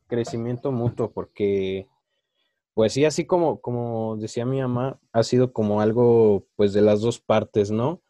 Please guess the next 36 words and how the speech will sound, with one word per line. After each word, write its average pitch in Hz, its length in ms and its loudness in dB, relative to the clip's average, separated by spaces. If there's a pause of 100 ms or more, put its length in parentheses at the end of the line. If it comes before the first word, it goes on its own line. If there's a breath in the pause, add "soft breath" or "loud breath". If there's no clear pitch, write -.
(360)
Como 107 200 -2
un, 113 120 -2
un 120 140 -2
caminito 127 540 2
que - 80 -2
hemos 127 280 0
empezado 110 800 2
los 104 240 2
dos, 135 160 0
digo, 113 240 2
yo, 117 220 0
yo 117 180 -2
en 131 80 0
ese 135 180 -4
momento 113 440 -4
como 98 260 -8
desde 98 240 -4
un 107 120 -4
chavito 113 540 -2
que, 95 400 -4 (320)
que 95 200 -6
quería, 101 800 -2 (580)
pues, 101 220 -2
ir 123 120 4
al 127 140 2
Carmen 127 500 0
porque - 240 -4
le 117 140 2
llamaba 123 340 0
la 120 100 0
atención 107 380 -8
una 104 240 -8
que - 140 -8
otra 104 180 -8
cosa, 139 800 0
porque 104 540 -8